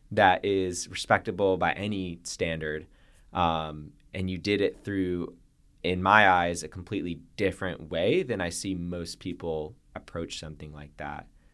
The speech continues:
So I'm really inspired and, uh, excited to see, you know, wherever you go from here and however many more times you get to surprise yourself with, uh, what you accomplish,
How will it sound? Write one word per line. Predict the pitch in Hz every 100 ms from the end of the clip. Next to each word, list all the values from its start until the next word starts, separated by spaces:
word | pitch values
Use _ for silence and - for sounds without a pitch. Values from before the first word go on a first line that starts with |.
| _
So | - - 76 73
I'm | 107 127
really | 127
inspired | 113 110 110 107 110 110 - - - -
and, | 98 92 92 87 87 87
uh, | 82 85 80
excited | - - 104 101 95
to | 107
see, | - - 104 98 98 95 98 - -
you | 98 92
know, | 87 85 85
wherever | 85 98 98 98
you | 98 95
go | 87 95 90
from | 90 87
here | - 123 120 117
and | 92 85
however | 90 98 92 95 92 87 - - - -
many | 101 98 95
more | 92 92 95 95
times | 90 104 95 95 90
you | 92
get | 92
to | -
surprise | - 90 98 95 92
yourself | 95 - 104 92 92 -
with, | 87 85 - - - - -
uh, | 87 82 80
what | 82 92 95 -
you | 90
accomplish, | 87 101 98 101 95 92 -